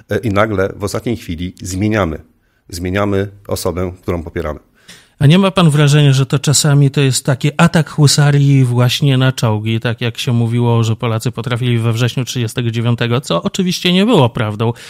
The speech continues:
Speaker 2: E, husarią atakować czołgi, tu było podobnie. No, ustaliliśmy pewien, e, styl, e, postępowania, no i do śmierci, mimo wszystkich przeciwności się tego trzymamy. To trochę chyba nie tędy droga, jeżeli chodzi o politykę.
Speaker 1: E,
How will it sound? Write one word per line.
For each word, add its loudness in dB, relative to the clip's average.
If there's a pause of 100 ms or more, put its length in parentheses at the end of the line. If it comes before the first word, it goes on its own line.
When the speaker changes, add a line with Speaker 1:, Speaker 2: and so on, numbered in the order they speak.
(280)
Speaker 2:
E, 0
husarią 2
atakować -2
czołgi, 0
tu -2
było 2
podobnie. 0
No, -4
ustaliliśmy 0
pewien, 0
e, 0
styl, 0
e, 0 (640)
postępowania, 0 (300)
no 4
i 6
do 4
śmierci, 2
mimo 4
wszystkich -2
przeciwności -2
się -4
tego -2
trzymamy. -2
To -12
trochę -6
chyba -4
nie -4
tędy 2
droga, 0
jeżeli -6
chodzi -6
o -4
politykę. -12 (1400)
Speaker 1:
E, -4